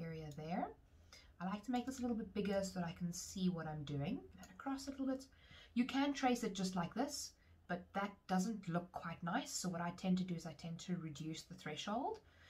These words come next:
so that it brings that logo up clearer. I think that's probably okay at about eighteen. And then you click trace. Now, if you have to do trace outer edge, it would pick up all of these, but this would be a solid circle because it wouldn't trace anything on the inside.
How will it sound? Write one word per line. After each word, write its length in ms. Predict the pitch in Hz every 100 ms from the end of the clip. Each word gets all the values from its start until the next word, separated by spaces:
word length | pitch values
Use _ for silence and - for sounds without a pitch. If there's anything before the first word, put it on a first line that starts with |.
| - -
so 180 | - 160
that 200 | 160 156
it 180 | 156 -
brings 300 | 160 160 156
that 220 | 156 156 -
logo 320 | 147 151 151
up 260 | 151 139 -
clearer. 360 | - 226 220 233
I 380 | 330 440 - 165
think 120 | 160 -
that's 220 | - -
probably 460 | - 160 151 151 147
okay 280 | - 180 226
at 60 | 226
about 220 | 151 -
eighteen. 520 | 165 147 135 226 262 285 - - - -
And 80 | 170
then 80 |
you 100 | 165
click 300 | 170 180 185
trace. 560 | - - - - - - - - - -
Now, 180 | 175 170
if 140 | 175
you 80 | 190
have 100 | -
to 80 | 285
do 140 | 302
trace 500 | - - 240 233 - 180
outer 280 | 180 185 -
edge, 380 | 156 262 269 -
it 80 | 139 147
would 260 | 160 170 - - - -
pick 140 | 185 180
up 140 | 165
all 160 | 156 156
of 100 | 151
these, 300 | 180 262 262
but 220 | 165 -
this 220 | 170 -
would 120 | 156
be 100 | 147
a 60 | 151
solid 400 | - 160 151 139
circle 420 | - 139 - - -
because 200 | 139 151
it 140 | -
wouldn't 320 | 156 165 160
trace 320 | - 160 139 -
anything 320 | 147 139 139
on 80 | 131
the 80 | 135
inside. 520 | 135 135 - - -